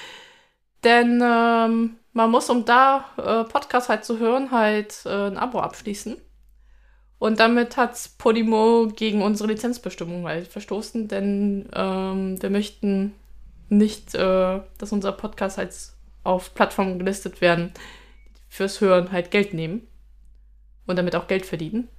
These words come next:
Und da hatte ich halt eine nette E-Mail geschrieben an den Support, dass sie uns entfernen sollen. Und ja, also ich muss zugeben, ich war ein bisschen getriggert, weil eigentlich man das bei uns sehen kann,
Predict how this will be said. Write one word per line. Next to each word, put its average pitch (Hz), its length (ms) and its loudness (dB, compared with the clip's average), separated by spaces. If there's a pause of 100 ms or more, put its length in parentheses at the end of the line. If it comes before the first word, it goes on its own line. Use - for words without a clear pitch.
(1200)
Und 262 320 2
da 269 100 8
hatte 269 160 2
ich 240 60 -2
halt 220 140 0
eine 202 120 0
nette 196 240 -2
E-Mail 190 260 -2
geschrieben 190 320 -8
an 185 100 -8
den 185 60 -8
Support, 185 320 -10
dass 180 120 -8
sie 170 60 -8
uns 175 120 -12
entfernen 208 420 2
sollen. 165 260 -4 (520)
Und 180 460 -8 (340)
ja, 214 160 4
also 202 260 4
ich 214 140 -2
muss 254 160 -4 (120)
zugeben, 277 420 -4
ich 254 160 -2
war 240 160 6
ein 240 60 -14 (280)
bisschen 277 280 -4
getriggert, 226 600 -4
weil 208 240 4
eigentlich 233 560 -2
man 220 320 2
das 214 220 -6
bei 233 80 -4
uns 220 240 -2
sehen 233 240 0
kann, 196 320 -8